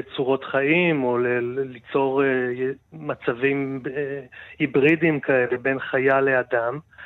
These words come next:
אה, וגם בצורה פסיכואנליטית, אולי אפשר להגיד שהוא... הכלב, אה, או איש הזאבים, או דיברתם, הכלב בעצם דורש ממנו, אה, להשתנות,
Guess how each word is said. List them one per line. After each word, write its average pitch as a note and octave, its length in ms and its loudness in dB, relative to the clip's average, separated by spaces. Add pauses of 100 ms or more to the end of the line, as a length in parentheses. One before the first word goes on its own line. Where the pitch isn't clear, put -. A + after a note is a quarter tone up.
(500)
אה, C3 240 2
וגם C#3+ 300 2
בצורה D#3+ 340 2
פסיכואנליטית, E3 920 0
אולי C#3+ 220 2
אפשר D3+ 280 2
להגיד D#3 320 0
שהוא... D3 440 -2 (480)
הכלב, E3 680 0
אה, C3+ 200 4
או B2+ 300 0
איש C#3 200 -6
הזאבים, C#3 720 2
או B2 260 -2
דיברתם, B2+ 580 -4 (760)
הכלב D3+ 540 2
בעצם C#3+ 600 0
דורש C#3+ 420 2
ממנו, C#3+ 560 0 (1160)
אה, D3 220 2
להשתנות, C#3 840 0